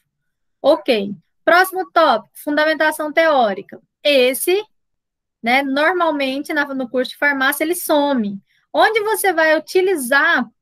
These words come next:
o texto que estava nele? Na sua revisão da literatura e na introdução. "Como assim, professora?", né, Marciele perguntando. Eu vou pegar alguns parágrafos que sejam importantes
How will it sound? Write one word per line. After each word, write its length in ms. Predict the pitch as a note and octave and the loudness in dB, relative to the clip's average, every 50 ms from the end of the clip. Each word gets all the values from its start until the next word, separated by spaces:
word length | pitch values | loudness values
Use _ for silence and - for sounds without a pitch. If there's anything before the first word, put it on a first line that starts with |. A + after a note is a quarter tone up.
| _ _ _ _ _ _ _ _ | _ _ _ _ _ _ _ _
o 100 | - C4 | -8 -8
texto 560 | A#3+ - _ - D#4+ E4 F4 F#4 - - F4 F4 | -8 -4 _ 4 4 6 4 4 0 -2 -6 -8
que 80 | E4+ | -8
estava 400 | D#4 - - - C#4+ C4+ B3+ C4+ | -8 -4 0 2 2 2 2 0
nele? 540 | C4 B3+ B3+ A#3+ A3 G#3 G3 G3+ - - - _ _ | -2 0 0 0 -2 -2 -4 -8 -12 -16 -20 _ _
Na 460 | C4 B3+ C#4 D#4 D#4+ D#4+ D#4+ E4 F4 | -2 0 0 2 4 4 4 4 2
sua 420 | E4+ - - - - D#4 D4 D4+ D#4 | 2 -2 -6 -4 -2 2 2 2 4
revisão 460 | D#4 F4 D#4+ D#4+ D#4 C4+ C#4+ C4+ B3+ | 2 2 0 0 0 0 0 0 0
da 80 | B3 | 0
literatura 760 | B3 B3 A#3+ - C#4 C#4+ E4 E4 E4 D#4+ D4 C#4+ D4 D#4+ F#4+ G#4 - _ _ _ _ _ _ | -2 -2 -2 0 0 0 0 0 0 0 0 2 2 2 0 0 -4 _ _ _ _ _ _
e 220 | - E4 E4+ E4 E4 | 0 2 4 4 4
na 140 | F4 F4 | 2 0
introdução. 680 | F4+ F4+ F#4 F#4 F#4 F#4+ - - G#4+ F#4 D4+ C4+ C4+ C4 - _ _ _ _ _ _ _ _ _ | 0 2 2 4 4 2 2 2 2 2 4 2 0 -2 -6 _ _ _ _ _ _ _ _ _
"Como 180 | - G4 A4+ C5 | -4 -2 0 0
assim, 260 | B4 - A#4+ A4 F#4 | 0 0 -2 -2 -2
professora?", 760 | D4 C#4 A#3+ - - - - B3 A#3+ B3 B3+ C4+ C#4+ E4+ F4+ - _ _ _ _ | -2 -4 -6 -6 -6 -2 0 2 2 2 2 2 0 -2 -6 -8 _ _ _ _
né, 240 | - A#3 A#3 B3+ C4+ | -4 -2 0 0 0
Marciele 500 | C4+ B3 B3 B3 - - B3+ A#3+ A#3 A#3+ | 0 -2 -2 -2 -2 0 0 0 0 0
perguntando. 720 | - A#3+ A3+ G#3+ A3+ A3+ A3 A3 G3+ G3+ G#3 A3 D4+ G4+ - _ _ _ _ _ _ _ _ _ _ _ _ _ _ | -2 -2 -2 -2 -4 -6 -4 -4 -4 -4 -6 -8 -10 -12 -14 _ _ _ _ _ _ _ _ _ _ _ _ _ _
Eu 260 | - C#4 C4+ D4 C#4+ | 4 4 6 6 4
vou 840 | B3 B3 B3+ C#4+ C#4+ C#4 C#4 C#4 C4+ C4+ C4+ C4 C4 B3+ B3 - - _ _ _ | 0 2 4 6 8 8 10 10 10 8 8 6 6 4 2 0 -4 _ _ _
pegar 280 | - D4+ D4 B3+ C#4+ C#4+ | 0 0 2 2 4 4
alguns 400 | C#4+ C#4 C4 D#4 F#4+ G#4 - - | 4 4 2 0 -2 -2 -2 0
parágrafos 1080 | - - D4 C#4+ C4 C4 B3+ B3 A#3 A3 A3 G#3+ - _ G3 G3 F#3 - - - - | 2 2 4 4 4 4 2 2 0 -4 -8 -10 -10 _ -16 -16 -14 -14 -14 -14 -10
que 140 | - C4+ A#3+ | -6 -6 -6
sejam 400 | - - C#4 B3+ A#3+ A#3+ B3 B3 | -2 0 0 0 0 -2 -4 -4
importantes 1040 | B3 B3+ B3+ - _ D4 D4+ D#4+ D#4+ E4 - - C4 B3 A#3 A3 G#3 G3+ - - - | -4 -6 -8 -4 _ 0 2 2 0 -2 -2 -2 0 0 0 -2 -6 -8 -12 -16 -18